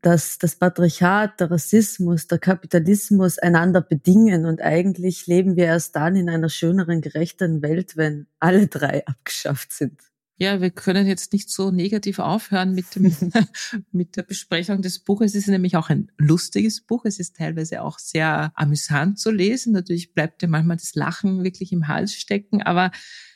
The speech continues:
Speaker 2: ich habe dann viel nachgedacht. Und wie siehst du das? Siehst du irgendeine Chance auf eine strukturelle Veränderung unserer Gesellschaft? Eben weg von diesen patriarchalen Maximen wie Wettbewerb oder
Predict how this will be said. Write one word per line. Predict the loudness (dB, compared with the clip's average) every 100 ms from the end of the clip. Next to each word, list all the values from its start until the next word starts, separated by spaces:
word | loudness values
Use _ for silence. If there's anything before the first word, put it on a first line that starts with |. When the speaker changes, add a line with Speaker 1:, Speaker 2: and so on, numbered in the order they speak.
| _ _ _
Speaker 2:
ich | -8 0
habe | 0 2
dann | 2
viel | 4 4
nachgedacht. | 4 4 0 -2 2 0 0 0
Und | 2
wie | 0
siehst | -2 -6 -4
du | 0
das? | 0 -2
Siehst | -6 -4
du | -2
irgendeine | 0 0 0 0 0
Chance | 2 0 0 -2
auf | -4 -4
eine |
strukturelle | -4 -4 -6 0 0 2 0 0
Veränderung | -2 2 2 4 4 4
unserer | 2 0
Gesellschaft? | -6 -4 0 0 2 -2 -4 -12 -2
Eben | 4 6
weg | 6 0 -4
von | 2 2
diesen | 2 2 4 6 4 0 -4
patriarchalen | -6 -2 -4 0 2 4 2
Maximen | 2 0 4 4 4
wie | 2
Wettbewerb | -2 -4 -4 -2 0 2 2 0 -2
oder | -2 0 0